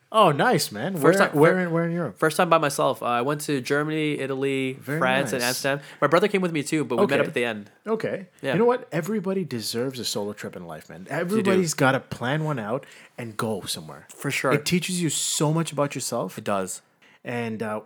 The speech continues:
Speaker 1: I mean, logistics in a brand new country you've never been before?
Speaker 2: Yeah.
Speaker 1: Come on.
Speaker 2: For sure, man. I think for me it was like, you know what? Um, I'm gonna go s-, start school again. We're moving too.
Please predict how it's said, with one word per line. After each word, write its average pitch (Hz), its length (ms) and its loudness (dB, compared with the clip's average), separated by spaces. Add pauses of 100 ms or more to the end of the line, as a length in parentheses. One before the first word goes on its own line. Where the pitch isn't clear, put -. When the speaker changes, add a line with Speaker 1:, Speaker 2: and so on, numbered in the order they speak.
Speaker 1:
I 120 120 -14
mean, 92 300 -12
logistics 110 680 -8
in 101 80 -8
a 90 40 -12
brand 104 280 -8
new 110 100 -8
country 113 340 -8
you've 95 100 -6
never 98 200 -10
been 101 200 -10
before? 175 420 -6
Speaker 2:
Yeah. 110 240 0
Speaker 1:
Come 95 160 -10
on. 85 120 -14 (540)
Speaker 2:
For - 160 -8
sure, 120 220 2
man. 95 220 -6 (260)
I 120 80 2
think 165 220 2
for 139 100 -2
me 123 120 -2
it 127 40 0
was 117 140 0
like, 104 200 -8
you 117 40 -10
know 113 80 -2
what? 123 180 0 (480)
Um, 107 320 4
I'm 120 60 -6
gonna 120 60 -4
go 113 120 0
s-, - 140 -8 (120)
start 120 240 -4
school 135 200 -2
again. 127 300 0
We're 110 160 -6
moving 117 400 -2
too. 123 400 0